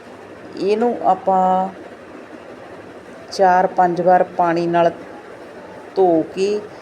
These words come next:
ਫਿਰ ਆਪਾਂ ਇਹਨੂੰ ਤਿੰਨ ਚਾਰ ਘੰਟੇ ਇਹਨੂੰ ਭਿਉਂ ਕੇ ਰੱਖਾਂਗੇ। ਪਹਿਲਾਂ ਆਪਾਂ ਇਹਨੂੰ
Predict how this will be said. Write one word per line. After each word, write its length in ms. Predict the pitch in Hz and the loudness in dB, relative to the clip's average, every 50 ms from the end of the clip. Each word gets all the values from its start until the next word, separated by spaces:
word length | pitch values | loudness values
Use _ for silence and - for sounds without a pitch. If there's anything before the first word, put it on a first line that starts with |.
| - - - - - | -20 -20 -20 -18 -12
ਫਿਰ 220 | - 180 180 180 180 | -6 -4 -2 0 0
ਆਪਾਂ 460 | 175 - 160 - - 160 165 175 175 - - | 0 0 -2 -4 -6 -6 -6 -6 -6 -8 -8
ਇਹਨੂੰ 460 | 156 170 170 175 180 185 202 214 214 202 - - - - - - - - - - - - - - - - - - - - - - - - - - - - - - - - - - - - - - - - - - - - | -6 -4 -2 -2 -2 -2 -4 -4 -6 -10 -16 -20 -20 -20 -20 -20 -20 -20 -20 -20 -20 -20 -20 -20 -20 -20 -18 -18 -18 -18 -18 -18 -18 -18 -18 -18 -18 -18 -18 -18 -18 -18 -18 -20 -20 -20 -20 -20 -20 -20 -20 -12 -4 0
ਤਿੰਨ 200 | 196 190 190 190 | 0 0 0 0
ਚਾਰ 360 | 185 - 202 196 185 185 185 190 - | -2 2 4 4 6 4 4 2 -2
ਘੰਟੇ 400 | 196 196 190 175 160 165 180 180 185 190 | -4 -2 -2 -2 -4 -2 -2 -2 -2 -2
ਇਹਨੂੰ 180 | 196 190 202 208 - - | -2 -4 -6 -6 -6 -6
ਭਿਉਂ 200 | 220 226 214 196 | -4 -2 -2 -2
ਕੇ 200 | 165 - 160 156 156 | -2 -2 0 0 0
ਰੱਖਾਂਗੇ। 600 | 151 139 - - - - 147 131 117 - - - - - - - - - - - - - - - - - - - - - - - - - - - - - - - - | 0 -2 -4 -8 -14 -12 -10 -10 -8 -8 -10 -10 -12 -14 -18 -18 -20 -20 -20 -20 -20 -20 -20 -20 -20 -18 -18 -18 -18 -18 -18 -18 -18 -18 -20 -18 -20 -20 -18 -10 -6
ਪਹਿਲਾਂ 320 | - 175 175 185 190 190 185 | -4 -2 0 0 0 2 0
ਆਪਾਂ 300 | 180 180 - 175 170 170 | 0 -2 -2 -2 -2 -2
ਇਹਨੂੰ 380 | - - 180 175 180 190 202 | -2 -4 -4 -4 -4 -4 -4